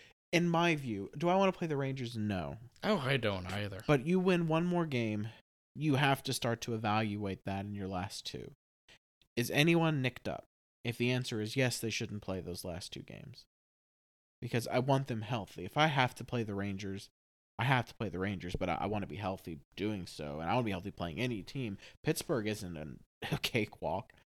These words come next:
Speaker 1: Uh, Florida's not a cakewalk, and
Speaker 2: N-,
Speaker 1: neither are
Speaker 2: none
Speaker 1: the
Speaker 2: of
Speaker 1: Islanders.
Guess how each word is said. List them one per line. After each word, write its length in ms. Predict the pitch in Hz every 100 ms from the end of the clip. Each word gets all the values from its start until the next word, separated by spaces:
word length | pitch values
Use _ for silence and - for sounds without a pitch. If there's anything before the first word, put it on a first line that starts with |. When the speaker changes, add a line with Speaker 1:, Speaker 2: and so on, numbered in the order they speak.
| _ _ _ _ -
Speaker 1:
Uh, 340 | 101 98 92
Florida's 540 | 90 - 120 151 120 95
not 180 | 98 95
a 60 |
cakewalk, 520 | - 95 - 123 127
and 140 | - 156
Speaker 2:
N-, 60 |
Speaker 1:
neither 40 | 160
are 20 |
Speaker 2:
none 160 | 185 214
Speaker 1:
the 80 | 226
Speaker 2:
of 40 |
Speaker 1:
Islanders. 280 | - 151 -